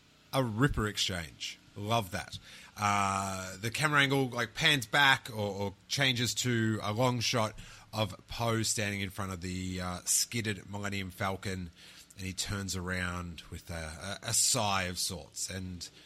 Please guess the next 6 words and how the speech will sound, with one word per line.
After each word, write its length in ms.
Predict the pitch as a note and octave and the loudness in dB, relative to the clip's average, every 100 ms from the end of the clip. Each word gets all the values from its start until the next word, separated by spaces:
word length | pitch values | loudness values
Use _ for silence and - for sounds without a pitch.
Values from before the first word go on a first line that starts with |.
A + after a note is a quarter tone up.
| - - - - - - - - - - | -20 -20 -20 -20 -20 -20 -20 -20 -20 -10
it's, 320 | A2 - - | -8 -4 0
uh, 460 | B2 A#2+ A#2 A#2 A2 - - - - - | 2 4 4 2 0 -6 -20 -20 -20 -12
an 100 | - | -10
awesome 340 | - F#3+ - G2 | -6 -4 -4 -4
shot, 280 | - G#2+ - | -2 -4 -6
actually. 360 | G2+ - D#2 | -8 -8 -10